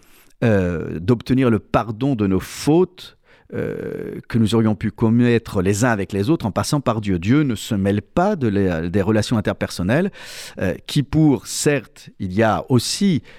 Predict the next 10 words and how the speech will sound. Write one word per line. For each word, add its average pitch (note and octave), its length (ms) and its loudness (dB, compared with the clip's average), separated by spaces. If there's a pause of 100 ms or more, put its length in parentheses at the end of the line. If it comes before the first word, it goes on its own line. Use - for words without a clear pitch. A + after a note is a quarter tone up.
(140)
euh, - 840 -8 (100)
une G2 400 2
remise A#2+ 460 2
en A#2 80 -2
question - 360 -4
de A#2 100 2
notre G#2 240 0
rapport B2+ 460 0
à G2 80 -4
Dieu, D3 380 2